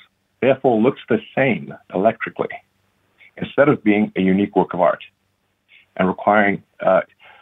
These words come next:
exceptional, um, ability to rewire the main panel. So, uh, th-, th-, this is extremely important for scalability.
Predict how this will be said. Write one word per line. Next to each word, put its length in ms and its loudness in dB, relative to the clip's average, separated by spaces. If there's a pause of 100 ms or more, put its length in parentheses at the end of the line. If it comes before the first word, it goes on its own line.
(400)
exceptional, 720 -2 (460)
um, 300 -2 (840)
ability 640 -2 (600)
to 200 0 (480)
rewire 640 0
the 60 -8
main 220 -4
panel. 400 -8 (1500)
So, 160 4 (320)
uh, 260 0 (540)
th-, 120 -8 (500)
th-, 180 0
this 120 0
is 100 0
extremely 500 -2
important 400 -2
for 80 -4 (100)
scalability. 560 0